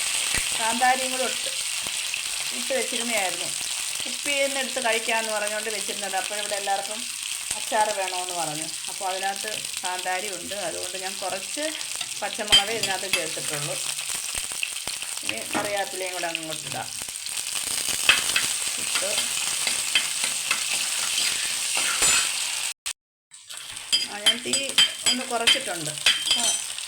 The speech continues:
മഞ്ഞൾപ്പൊടിയും മുളക് പൊടിയും ആവശ്യത്തിന് നമ്മുടെ കയ്യിൽ എത്ര സാ-, സാധനം ഉണ്ടോ അതനുസരിച്ച് മുളക് പൊടിയും, ഏ, മഞ്ഞൾപ്പൊടി എടുത്തിട്ടുണ്ട്. ഇതിനകത്തോട്ട് ഇടുകയാണ്. ഒന്ന്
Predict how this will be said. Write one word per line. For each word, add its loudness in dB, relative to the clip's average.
മഞ്ഞൾപ്പൊടിയും 0
മുളക് 0
പൊടിയും -4
ആവശ്യത്തിന് -2
നമ്മുടെ -2
കയ്യിൽ 0
എത്ര -2
സാ-, 4
സാധനം 0
ഉണ്ടോ -2
അതനുസരിച്ച് -2
മുളക് -2
പൊടിയും, -4
ഏ, -4
മഞ്ഞൾപ്പൊടി -6
എടുത്തിട്ടുണ്ട്. -4
ഇതിനകത്തോട്ട് -4
ഇടുകയാണ്. -4
ഒന്ന് -6